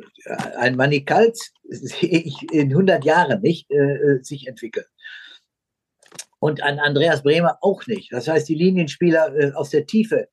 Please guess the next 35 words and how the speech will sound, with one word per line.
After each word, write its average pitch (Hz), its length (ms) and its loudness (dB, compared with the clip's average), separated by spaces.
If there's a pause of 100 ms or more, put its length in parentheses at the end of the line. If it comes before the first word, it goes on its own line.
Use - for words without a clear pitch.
(160)
haben 160 120 -6
wir 160 80 4
überhaupt 143 300 2
gar 131 160 -6
keine - 280 -18 (680)
auf - 200 -8
internationalem 113 720 0
Niveau. 87 400 -12 (240)
Und 139 160 2
hier 185 180 4
muss 175 220 -2
zielgerichtet 170 600 -6
gearbeitet - 580 -4
werden. - 280 -14
Und 123 200 -8 (140)
das 160 260 0
muss, 160 320 -2
ist, 139 220 -12
äh, 131 100 -2 (520)
einen 127 140 -2
Auftrag 156 400 -2
auch 147 160 -4
an 147 80 -4
die 143 80 2
Bundesliga. 139 500 0
Und 190 260 2 (560)
was 151 280 0
mir 151 260 2
auch - 180 -2
aufgefallen 170 460 0
ist, - 160 -6 (640)
eigentlich 208 340 0
hätte 180 240 2
Hansi 165 280 2
Flick, 190 320 0